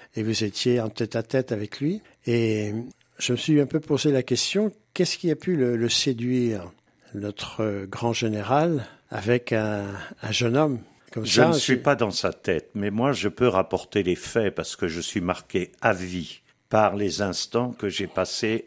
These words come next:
Speaker 2: à l'Élysée, dans le Salon Doré. D'abord, euh, non,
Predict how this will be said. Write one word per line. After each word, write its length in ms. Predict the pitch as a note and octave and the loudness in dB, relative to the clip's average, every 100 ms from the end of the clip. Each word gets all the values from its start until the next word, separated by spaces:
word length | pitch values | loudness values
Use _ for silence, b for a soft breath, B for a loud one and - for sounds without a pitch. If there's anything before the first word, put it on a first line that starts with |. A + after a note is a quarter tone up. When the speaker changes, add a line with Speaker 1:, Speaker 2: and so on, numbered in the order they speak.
| - | -2
Speaker 2:
à 100 | G2 | 0
l'Élysée, 720 | F#2+ F#2+ F2+ D2+ E2+ G2 A2+ _ - - | 2 0 -2 -4 -2 -2 -2 _ -20 2
dans 120 | B2 | 4
le 60 | A2+ | 4
Salon 440 | - - G#2+ A2+ | 0 0 0 0
Doré. 400 | G2 F#2+ D#2 D2+ - B B - | 2 2 2 -2 -10 B B -2
D'abord, 560 | A#2+ A2 C3 A2 G2 | 0 4 6 6 4
euh, 300 | F#2+ F2 E2+ - - B B | 0 0 -4 -10 -18 B B
non, 160 | G#2+ | -2